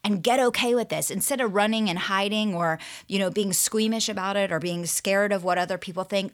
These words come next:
own it. Step into it fully. And that's why I developed the cheat sheet for this week, because I really do want to help you build that confidence and that certainty. And there are specific exercises and things that you can do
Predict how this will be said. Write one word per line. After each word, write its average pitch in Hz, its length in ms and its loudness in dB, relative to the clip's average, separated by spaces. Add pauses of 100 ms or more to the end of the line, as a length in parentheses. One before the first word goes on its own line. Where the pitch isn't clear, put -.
(100)
own 233 240 2
it. - 220 -4
Step - 400 2
into 247 300 2
it 208 120 -2
fully. 185 500 -4 (360)
And 254 140 2
that's 277 180 2
why - 100 -2
I 285 60 2
developed 240 440 -2
the 214 80 -6
cheat - 280 -4
sheet 170 220 -4
for - 100 -12
this 165 200 -4
week, - 120 -8
because 214 260 -2
I 233 80 4
really 302 340 0
do 254 240 0
want 208 380 0
to 185 100 -6
help 180 320 -4
you 175 120 -6
build 175 460 0
that 165 180 -2
confidence 208 680 -2
and 165 140 -6
that - 160 -10
certainty. 240 720 -2 (360)
And 240 160 4
there 240 220 2
are 226 240 4
specific 233 580 -2
exercises 170 640 -4
and 196 240 -2
things 214 300 0
that - 140 -8
you 214 240 -4
can 208 220 -2
do 170 460 0